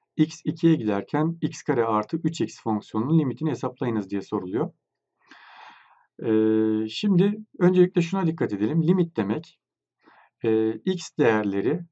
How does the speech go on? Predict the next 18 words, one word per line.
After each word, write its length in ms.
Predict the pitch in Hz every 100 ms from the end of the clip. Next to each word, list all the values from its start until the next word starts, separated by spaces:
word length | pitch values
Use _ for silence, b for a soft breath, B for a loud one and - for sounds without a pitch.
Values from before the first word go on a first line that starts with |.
| _ _ _ _ _ _ _ - 143
limiti 480 | 120 165 170 175
hesaplayacağımız 760 | 139 143 135 131 120 123 120 120
sayıya 320 | - 113 113
yaklaşırken 800 | 110 107 120 - 170 165 113 165 - _ _ _ _ _ -
F 200 | 135 208
X 180 | 170 -
değerleri 520 | 131 113 104 135 180
nereye 240 | 165 120 101
yaklaşır? 600 | 95 - 107 - - _ _ _ _ _ B B B
Şimdi 260 | - 190 175
eğer, 380 | 170 208 170 - - - 120 -
e, 300 | 131 120 120
limitini 340 | 143 202 202 170
hesapladığınız 680 | 143 156 - 135 131 120
fonksiyon 420 | - 110 107 110 110
sürekli 440 | - 131 127 170
bir 60 | -
fonksiyonsa, 760 | - 104 - 113 107 - 95